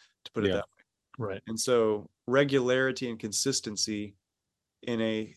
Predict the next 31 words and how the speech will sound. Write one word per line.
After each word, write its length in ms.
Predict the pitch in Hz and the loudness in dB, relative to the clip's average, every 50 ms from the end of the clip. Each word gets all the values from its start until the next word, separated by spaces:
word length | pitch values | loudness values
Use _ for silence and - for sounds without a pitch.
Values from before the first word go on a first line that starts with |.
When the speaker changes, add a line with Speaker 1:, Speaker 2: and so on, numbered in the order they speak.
| _ _ _ | _ _ _
Speaker 1:
in 100 | 127 120 | -4 -2
a 120 | 117 113 | -2 -2
habitual 680 | 104 120 117 113 135 139 139 - 143 127 117 113 110 104 | -2 -2 0 2 2 4 4 2 2 4 4 4 4 4
way 240 | 110 107 107 104 | 2 2 2 0
for 180 | 101 - - 107 | -2 -2 -4 -4
your 380 | 104 107 107 120 123 127 123 113 | -4 -2 -2 0 0 0 0 0
family's 460 | - 123 117 117 110 110 107 98 - | -2 -2 -2 0 -2 -2 -4 -4 -6
context 760 | - - 117 113 113 110 110 - 104 104 - - - - - - | -6 -4 -2 -2 -2 -2 -2 -2 -2 -2 -2 -2 -4 -6 -4 -4
as 160 | - 117 107 | -4 -2 -2
a 60 | 113 107 | 0 0
listener, 520 | 110 117 113 - - 113 104 107 107 - _ | 0 0 -2 -2 -4 -6 -6 -8 -10 -10 _
that's 180 | - 113 - | -10 -8 -6
what 80 | - - | -6 -6
I'm 80 | 113 110 | -6 -4
talking 400 | - 120 117 117 - 110 107 104 | -4 -4 -4 -4 -6 -8 -8 -10
to 120 | - 110 | -10 -6
you, 260 | 107 117 117 117 113 | -4 -2 0 0 0
whoever's 500 | 107 113 113 113 107 110 104 - - - - _ - | 0 0 -2 -2 -2 -4 -4 -4 -6 -6 -8 _ -4
listening 340 | 123 123 113 - 113 107 | -2 -2 -2 -2 -4 -6
to 80 | 98 101 | -8 -4
this, 340 | 104 110 107 104 - - - - - - _ _ _ _ _ _ _ _ _ _ - - | -2 -2 -2 -2 -4 -8 -10 -12 -18 -20 _ _ _ _ _ _ _ _ _ _ -10 -6
um, 300 | 110 107 107 101 98 - - | -6 -4 -4 -6 -8 -6 -2
that 180 | 131 139 151 | 0 2 2
would 100 | 170 160 | 2 2
be 60 | 139 131 | 0 2
the 120 | 107 113 | 2 2
most 640 | 110 113 117 123 127 127 123 - - - - - - _ _ _ _ _ _ _ _ _ _ _ _ _ _ _ _ _ _ - - - - - | 2 2 2 2 2 2 2 2 2 0 0 -2 -8 _ _ _ _ _ _ _ _ _ _ _ _ _ _ _ _ _ _ -14 -14 -14 -14 -8
crucial 480 | - - 151 143 139 - 135 117 110 | 0 4 6 6 6 4 2 2 0
factor 500 | - - - 127 117 107 107 - - 107 | 0 0 2 4 4 4 0 -2 -2 -2
of 100 | 101 92 | -2 0
this. 380 | 95 98 110 98 95 - - | -2 -2 -2 -2 -2 -2 -2